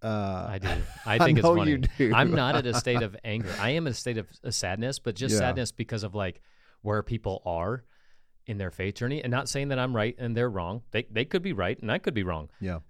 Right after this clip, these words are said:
Speaker 2: It, my sadness is, like, I know my, my journey and where I've been and how free I am. And I used to believe many of the things that people have responded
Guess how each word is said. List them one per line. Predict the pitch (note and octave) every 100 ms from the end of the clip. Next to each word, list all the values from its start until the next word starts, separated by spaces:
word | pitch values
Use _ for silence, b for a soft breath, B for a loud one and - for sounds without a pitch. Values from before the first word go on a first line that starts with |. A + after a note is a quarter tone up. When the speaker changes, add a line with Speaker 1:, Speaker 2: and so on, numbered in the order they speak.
| _ _ -
Speaker 2:
It, | B2 -
my | A2+ A2+ A#2+
sadness | - A#2 A#2+ A2+ -
is, | G2 G2
like, | F#2+ F2 - - - - - - _ - - _ _
I | G2+
know | G#2+ G#2
my, | G2+ F#2+ F#2
my | - F2+ E2
journey | E2 E2+ G2+ B2+ A#2+ - _ -
and | F2+
where | E2+ E2
I've | D#2
been | D#2+ F2 F#2+
and | E2+
how | E2
free | D#2+ - F2+
I | F#2
am. | G2+ G#2+ A#2 A#2+ _ _ _ _ _ _
And | F#2+ E2+ D#2+ D2+ -
I | G2+
used | G#2 G2+
to | -
believe | D#2 D#2+ E2 A#2 D#2+ C#2+ E2
many | F2+ G2+
of | F2+
the | D#2+
things | - G2 F#2 D#2+ D2+ - - -
that | F#2 -
people | - F#2 E2+
have | D#2+ E2
responded | E2 - - E2+ E2+ G2 G#2+